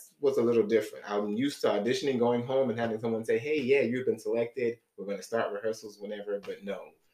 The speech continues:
they did their process so quick. It was like, we took tw-, thirty minutes, fifteen minutes to learn it, fifteen minutes for y'all to do it. And then we did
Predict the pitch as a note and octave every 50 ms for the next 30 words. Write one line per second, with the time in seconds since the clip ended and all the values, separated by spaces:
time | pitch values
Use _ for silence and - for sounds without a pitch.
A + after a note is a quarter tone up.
0 | _ _ _ _ F#2 _ A2 G#2+ A2+ A2+ A2+ A2+ A2+ A2 G#2+ - A2 A2 G#2+ A2+
1 | A2 G#2+ - A2+ G#2+ G#2 - - G2+ G2 - - A2 A2 G#2 - - A2+ G#2 G2+
2 | G2+ - A2 G#2+ G2+ G#2 G2+ G#2 G2 G2 F#2+ F#2+ - - - - _ _ G#2 G#2+
3 | - - A2 - - - G2 F#2 - - _ _ - B2 B2 B2 C#3+ D3 D3 C#3
4 | B2+ B2+ B2+ - - - - - _ _ _ _ _ _ _ _ _ _ - B2
5 | A#2 - E3 D#3 D3+ D3+ D#3 D#3 - E3+ D#3+ D3 C#3 C3+ C3+ C3 - - - _
6 | - B2 - - C#3 B2+ B2 A#2 A#2 B2 A#2 A#2 A2 G#2 G2 F#2+ A#2+ C#3 C#3+ C3+
7 | C3+ C3 - - - - - - - - A2 G#2+ G#2 G2+ G2+ G#2+ G#2+ G#2+ G#2